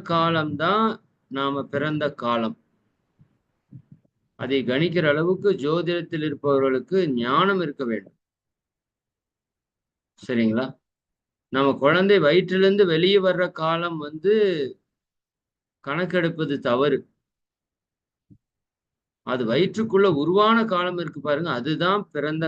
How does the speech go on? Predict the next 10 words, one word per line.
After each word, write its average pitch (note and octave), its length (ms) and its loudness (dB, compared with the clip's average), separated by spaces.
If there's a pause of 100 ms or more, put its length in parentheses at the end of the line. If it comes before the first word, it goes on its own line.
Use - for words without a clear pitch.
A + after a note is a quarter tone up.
(120)
காலம். A2 300 -4 (2250)
அப்படிதான் D#3 420 0
கணக்கு D#3+ 300 -2
எழுதுவாங்க C#3+ 420 0 (100)
ஜாதகத்தில். A2+ 520 -4 (380)
நாம B2+ 340 0
பிறந்த E3+ 320 4 (140)
நேரம், D#3+ 400 0 (1400)
நாளை D#3 320 2 (120)
கணக்கெடுத்து D#3 520 -2